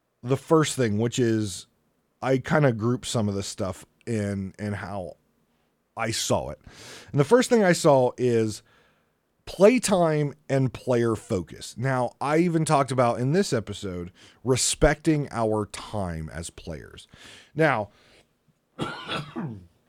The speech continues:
before I dive too deep into that, the biggest time sink in Sea of Thieves is sailing. It's a pirate game.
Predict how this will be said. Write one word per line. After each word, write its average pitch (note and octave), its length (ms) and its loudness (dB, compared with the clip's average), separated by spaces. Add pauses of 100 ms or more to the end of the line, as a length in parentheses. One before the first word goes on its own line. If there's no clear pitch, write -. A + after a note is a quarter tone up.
(520)
before E3+ 340 0
I F3+ 60 8
dive D3 300 8
too - 160 0
deep A#2 260 0
into F#2+ 200 4
that, C#2 220 -10 (2000)
the B2+ 140 0
biggest F3 400 4
time D3 260 4
sink G#2 240 -2
in G2 80 -6
Sea A2+ 200 -2
of G#2 100 -4
Thieves D3 360 -2
is A2+ 140 -6
sailing. D#2 500 -10 (3000)
It's - 160 -2
a - 40 4
pirate - 380 0
game. - 240 -18